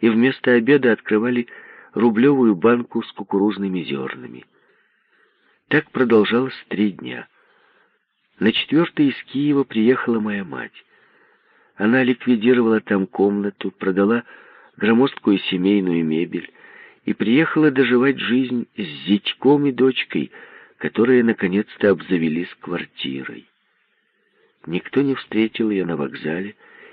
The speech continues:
и она была злой и обиженной. Но все эти чувства испарились в тот миг,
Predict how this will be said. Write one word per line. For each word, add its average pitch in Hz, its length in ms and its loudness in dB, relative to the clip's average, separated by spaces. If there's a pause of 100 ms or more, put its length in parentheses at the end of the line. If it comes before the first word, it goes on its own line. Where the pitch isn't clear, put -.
(220)
и 78 100 -4
она 98 180 2
была 127 240 6
злой 113 320 2
и 131 140 0
обиженной. 64 720 -10 (1040)
Но 101 160 2
все 147 240 -4
эти 143 160 -8
чувства 127 560 0
испарились 117 600 0
в - 100 -18
тот - 260 -2
миг, 131 340 -4